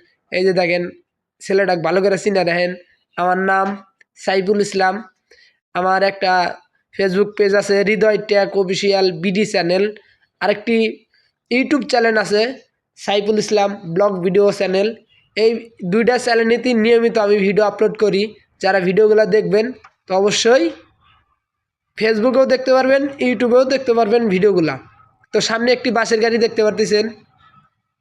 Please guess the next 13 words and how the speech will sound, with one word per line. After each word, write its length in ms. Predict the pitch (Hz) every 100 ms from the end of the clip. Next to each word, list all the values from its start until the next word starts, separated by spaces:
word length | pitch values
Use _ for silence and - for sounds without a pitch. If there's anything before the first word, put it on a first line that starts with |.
| _ _ _ _ _ _ _ _ _
তো 80 | -
সামনে 340 | 190 208 220 240 240 233 202
আরেকটি 300 | 226 240 240
বাসের 280 | 226 226
গাড়ি 200 | 214 220
যাচ্ছে, 380 | 214 214 202 196
ওই 140 | 202 214
যে 120 | 196
দেখতে 280 | 196 202 196
পারতেছেন। 560 | 196 190 185 180 185
জানি 220 | 202 214 214
না 80 | 220
সে 140 | 220